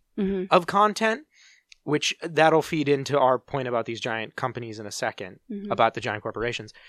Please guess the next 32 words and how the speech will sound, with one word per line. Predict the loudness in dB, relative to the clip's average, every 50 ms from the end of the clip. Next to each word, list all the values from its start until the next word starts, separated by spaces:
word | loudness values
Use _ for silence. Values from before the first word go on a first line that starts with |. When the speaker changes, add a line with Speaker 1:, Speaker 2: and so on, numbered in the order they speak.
| -20 -20 -20 _ _ _ -4
Speaker 2:
which | -2 2 4
are | 6 6 4
a |
platypus. | 4 2 0 0 0 -6 -10 -10 -12 -14 -8 2
But | 8 8 8 8 8
it'll | 6 4 4
feed | 4 0 2 4
into | 6 6 4 4 0 4
that | 8 8 8 8
in | 8
a | 4
second, | 2 4 4 4 4 4 0 0 4
but | 2 4 4
it | 4 2
also, | 4 8 8 8 8 6 4 6 8 8 8 8 6 4 0 -4 -14 -16 -20 _ _ _ _ _ _ _ _ -18 -18 -18 _ -4 -2
I | -2 0
think, | 0 -2 -4
speaks | -4 -4 -4 -6 -6 -2
volumes | 2 4 4 4 4 4 2 0 0 -4
about, | -4 2 6 8 8 8 8 6 2 _ -12 _ -20 -20 -20 -20 _ -2
um, | 0 2 2 2 2 0 -4 -8 -6
about | -6 0 2 4 4 4 2
the | -2 -6
gaps | 0 4 6 8 8 8 6 2 -4 -4 -2 -2 -4 -6 -10 _ _ _ _ _ _ _ _ _ _ -2
in | -2 0 2
coverage. | 10 10 10 10 10 8 6 8 8
I | 6
think | 6 4 0 4
that | 8 8 8 8
is | 8 4 2
the | -2 -2
most | 0 0 -2 -2 -6 -12